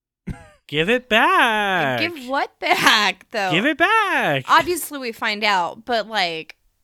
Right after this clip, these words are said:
Speaker 3: her eye. Yeah, I was very confused at this part.
Speaker 2: She screams, and Satoshi tries to get back out to her, but the doors are locked. The spirit in the dress pokes him,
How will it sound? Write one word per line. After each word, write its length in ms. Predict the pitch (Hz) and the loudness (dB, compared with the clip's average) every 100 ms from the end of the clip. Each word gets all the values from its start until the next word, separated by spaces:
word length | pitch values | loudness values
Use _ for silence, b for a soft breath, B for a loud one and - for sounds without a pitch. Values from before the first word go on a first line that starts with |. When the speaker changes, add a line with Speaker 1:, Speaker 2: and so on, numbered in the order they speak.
| _ | _
Speaker 3:
her 300 | - 233 226 - | -16 -10 -8 -4
eye. 240 | 180 175 - - | -4 -6 -10 -10
Yeah, 260 | 240 240 202 | -2 2 2
I 80 | |
was 200 | 214 220 | 0 -6
very 380 | 196 190 196 196 | -12 -6 -4 -4
confused 520 | 190 190 180 160 165 | -6 -12 -14 -14 -14
at 80 | 165 | -16
this 180 | 147 - | -16 -14
part. 400 | - 165 165 - b b b b b | -8 -6 -8 -12 b b b b b
Speaker 2:
She 200 | - 151 | -10 -10
screams, 480 | - 262 233 180 - | -8 -8 -6 -8 -12
and 160 | 143 | -12
Satoshi 420 | - 170 208 - 214 | -6 -4 -6 -10 -6
tries 260 | 165 160 165 | -6 -6 -6
to 60 | |
get 180 | 160 143 | -8 -4
back 200 | 139 135 | -4 -2
out 200 | 143 190 | -4 -4
to 100 | 143 | -8
her, 300 | 123 117 117 _ | -6 -6 -6 _
but 120 | 127 | -10
the 80 | 131 | -8
doors 300 | 117 113 107 | -6 -8 -8
are 80 | 113 | -10
locked. 480 | 151 156 - - _ _ _ _ - | -6 -6 -8 -20 _ _ _ _ -18
The 80 | 131 | -16
spirit 340 | - 123 123 | -8 -6 -6
in 80 | 131 | -6
the 80 | 127 | -8
dress 280 | 127 131 - | -8 -8 -6
pokes 320 | 220 262 - | -6 -6 -6
him, 220 | 123 117 | -8 -8